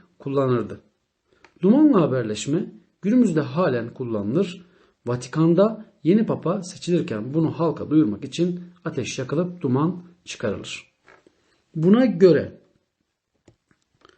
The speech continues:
yorumlardan hangilerine ulaşılabilir? Bir,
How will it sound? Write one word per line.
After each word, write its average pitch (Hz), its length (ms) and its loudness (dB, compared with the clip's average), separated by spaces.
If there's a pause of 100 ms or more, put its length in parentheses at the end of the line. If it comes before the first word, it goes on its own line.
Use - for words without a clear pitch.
(500)
yorumlardan 160 580 6
hangilerine 131 640 0
ulaşılabilir? 160 960 -4 (920)
Bir, - 320 2